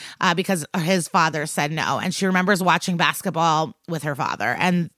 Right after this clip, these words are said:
she remembers nothing else." And again, she asks where her parents are. The violins start thumping, and they're dead.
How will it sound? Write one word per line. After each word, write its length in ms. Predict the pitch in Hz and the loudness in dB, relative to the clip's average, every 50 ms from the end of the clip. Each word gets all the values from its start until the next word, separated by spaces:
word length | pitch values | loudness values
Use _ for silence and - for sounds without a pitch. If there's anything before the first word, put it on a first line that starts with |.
| _ _ _ | _ _ _
she 260 | - - - 208 180 | -14 -8 -4 -2 0
remembers 520 | 175 185 180 175 170 175 165 165 147 - 160 | 2 2 2 2 2 2 2 0 0 0 0
nothing 340 | 156 139 - - - - - | 0 0 -2 -4 -8 -8 -6
else." 320 | - - - - - - - - - - - - - - | -4 -2 -2 -2 -2 -6 -10 -14 -14 -14 -14 -12 -4 0
And 380 | 180 185 185 180 180 180 175 | 2 4 4 4 4 2 0
again, 360 | 180 190 160 220 220 226 226 | 0 0 2 2 2 4 2
she 180 | 208 - - 233 | 0 0 2 2
asks 300 | 214 190 196 - - - | 4 4 2 0 -4 -4
where 140 | 185 190 185 | -2 0 2
her 100 | 175 190 | 2 2
parents 460 | 160 180 175 160 165 170 170 160 - | 0 0 2 2 2 2 0 0 2
are. 240 | 190 175 165 175 175 | 2 4 4 4 2
The 80 | 160 165 | 2 2
violins 520 | 151 190 196 208 202 208 214 202 196 - | 2 4 4 4 4 2 2 0 0 -2
start 280 | - - 208 185 - - | -2 0 0 0 0 0
thumping, 520 | - 175 170 160 - 175 170 170 160 147 - | 0 0 0 2 2 0 0 0 -2 -2 -2
and 420 | - 180 165 147 147 143 147 190 190 | 0 0 2 2 0 0 -4 -2 0
they're 140 | 175 175 160 | 0 0 0
dead. 180 | 139 - - | 0 -2 -6